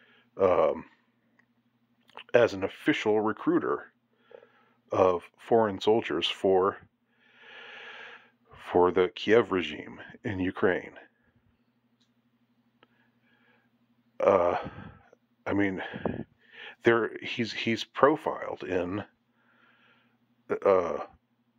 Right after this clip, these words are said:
in Newsweek, New-, Newsweek Romania, uh, w-, was the,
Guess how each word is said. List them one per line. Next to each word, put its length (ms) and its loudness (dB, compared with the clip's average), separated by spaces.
in 300 0
Newsweek, 500 0
New-, 320 2
Newsweek 760 0
Romania, 720 0
uh, 280 -2
w-, 200 -10
was 500 -2
the, 400 -2